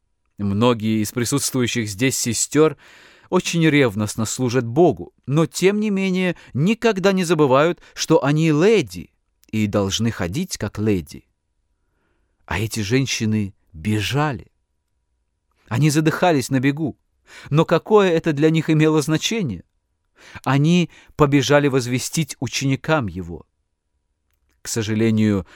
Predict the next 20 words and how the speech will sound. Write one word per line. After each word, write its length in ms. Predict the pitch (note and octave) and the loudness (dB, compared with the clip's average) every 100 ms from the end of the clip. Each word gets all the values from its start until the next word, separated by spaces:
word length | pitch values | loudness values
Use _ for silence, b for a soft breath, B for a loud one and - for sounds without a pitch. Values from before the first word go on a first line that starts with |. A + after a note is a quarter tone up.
| B | B
большинство 760 | A2 B2 - A#2 A2 - B2+ | -2 -2 -2 -6 -8 -4 0
из 200 | A2+ G2 F#2+ | 0 -2 0
нас — 420 | B2 B2+ - - b b b b - | 0 0 -6 -10 b b b b -4
рабы 340 | B2 B2 D#3 | -2 0 -2
своей 420 | - B2+ C3 C3 | -2 -2 0 2
репутации. 800 | B2 A#2 A#2 C3 A#2 - D2 - _ _ _ _ _ | 0 -4 -6 -4 -6 -10 -12 -18 _ _ _ _ _
Разве 380 | G2+ G2+ F2+ F2+ | -6 -4 -2 -4
нет? 340 | F#2+ B2+ - _ _ _ _ _ _ _ _ _ _ _ _ _ - | -4 -4 -8 _ _ _ _ _ _ _ _ _ _ _ _ _ -2
Помню, 380 | G3+ G#3+ G3 F#3+ | 2 4 2 2
один 280 | D#3 D#3 C#3+ | 2 2 0
брат 380 | C3+ E3 F#3+ - | 2 2 0 -4
как-то 460 | D3 - D3 C3 B B B B | -6 0 0 0 B B B B
в 100 | - | 0
порыве 340 | D#3+ G3+ G3 | 2 2 -2
чувств 460 | - G#3+ - - - B B | -2 -2 -2 -8 -18 B B
выкрикнул 640 | C3 D#3+ A3+ D#3+ C#3+ C#3+ C3 | 0 2 2 0 0 -2 -2
что-то 520 | - D3+ D3+ C#3+ C3 | 0 0 2 2 4
во 140 | C3+ | 2
время 240 | B2 C#3+ C#3 | 2 0 0
проповеди. 640 | D#3+ F#3+ - F#2 F2 - | 2 0 0 -8 -10 -16